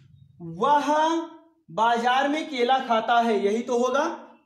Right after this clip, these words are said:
Present indefinite tense बिल्कुल simple सा दिख रहा है, Present indefinite tense बिल्कुल सीधे सीधे दिख रहा है, Simple present indefinite। ठीक, तो क्या है, he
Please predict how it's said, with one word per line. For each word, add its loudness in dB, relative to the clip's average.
Present 0
indefinite -4
tense -4
बिल्कुल -6
simple -4
सा -2
दिख -8
रहा 0
है, 2
Present -2
indefinite -4
tense -4
बिल्कुल -4
सीधे -6
सीधे -2
दिख -4
रहा 0
है, -6
Simple -6
present -4
indefinite। -4
ठीक, -6
तो -18
क्या 0
है, 2
he -2